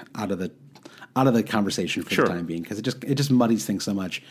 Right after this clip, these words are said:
Speaker 2: Yeah.
Speaker 1: But just looking at the next, you know, five or six game weeks, where, where is there some value in the, in the cheap defender range? Uh, I'll start, I'll start off with Swansea just 'cause I was, you know, that, that's the, the team I brought in.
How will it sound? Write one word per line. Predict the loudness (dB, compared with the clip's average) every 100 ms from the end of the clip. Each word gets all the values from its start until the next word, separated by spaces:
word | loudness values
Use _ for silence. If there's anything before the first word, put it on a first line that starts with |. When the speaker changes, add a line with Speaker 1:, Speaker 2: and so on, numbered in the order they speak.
| 0
Speaker 2:
Yeah. | 2 2
Speaker 1:
But | 2
just | 2 2
looking | 2 6 6 6
at | 4 4
the |
next, | 6 6 4 0 4
you |
know, | 4 4
five | 4 4
or | 4
six | 2 0
game | 0 2 2
weeks, | 2 0 -2 -6 -10 -20 -20 _ _ 0
where, | 4 6 6 4 4 4
where | 4 6
is | 6 6
there | 6
some | 6 4
value | 6 6 6 6 4 2
in | 2 4 4
the, | 4
in | 2 2
the |
cheap | 2 2 0 0
defender | -4 -2 -2 -2 -2 -4
range? | -6 -8 -8 -8 -8 -4
Uh, | -2 -2 -2 -8 -18 -20 _ _ _
I'll | -2
start, | 4 4 4
I'll | 4
start | 4 6
off | 6 4
with | 2
Swansea | 4 4 4 2
just | -2 -2
'cause | -2
I | 0
was, | 0 -4 -6
you | -2
know, | 0 0
that, | 0 2
that's | 2 0
the, | -4
the | -6 -8
team | 0 2
I | 4
brought | 2 2
in. | 2 2 0